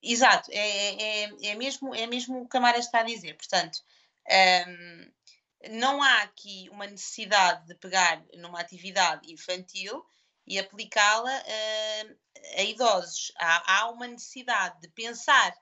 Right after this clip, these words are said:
no objetivo que essa atividade, eh, tem e fazer então um, uma,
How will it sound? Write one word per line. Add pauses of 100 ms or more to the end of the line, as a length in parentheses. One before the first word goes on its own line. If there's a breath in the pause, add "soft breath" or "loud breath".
(600)
no
objetivo
que
essa
atividade, (160)
eh, (100)
tem (340 soft breath)
e
fazer
então (120)
um,
uma,